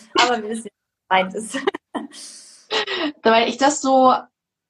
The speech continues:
Speaker 2: gut finde, ich arbeite nicht mit Gua Sha Stein und Schröpfen, weil ich gemerkt habe, so diese, die Lymphe einfach zu aktivieren, einfach auch ein bisschen so die Giftstoffe, die toxischen Stoffe, das anzuregen, dass sie ausgeleitet werden,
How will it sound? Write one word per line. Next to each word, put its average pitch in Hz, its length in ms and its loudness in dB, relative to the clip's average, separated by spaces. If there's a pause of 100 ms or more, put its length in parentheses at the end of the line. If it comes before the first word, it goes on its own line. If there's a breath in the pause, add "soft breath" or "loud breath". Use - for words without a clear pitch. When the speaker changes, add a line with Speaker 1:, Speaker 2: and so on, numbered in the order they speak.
(220)
Speaker 2:
gut 392 300 4
finde, 220 460 2
ich - 200 -4
arbeite 233 300 2
nicht 220 120 0
mit 214 140 0
Gua 226 220 4
Sha 240 300 2
Stein 202 320 2
und - 160 -4
Schröpfen, 240 600 -4 (480 loud breath)
weil 202 280 2
ich 226 120 -6
gemerkt 233 380 0
habe, 214 180 4
so 214 160 4
diese, 202 580 2
die 190 140 -8
Lymphe 277 460 4
einfach 185 300 -2
zu - 160 -4
aktivieren, 196 840 0 (100)
einfach 196 360 0
auch 190 140 4
ein 185 80 -2
bisschen 185 400 -4
so 180 80 -4
die 180 200 -6 (340)
Giftstoffe, 202 760 2
die 185 120 -8
toxischen 208 440 0
Stoffe, 196 420 0 (220 loud breath)
das - 240 -8
anzuregen, 190 760 2
dass 175 160 -2
sie - 120 -2
ausgeleitet 175 640 2
werden, 160 340 0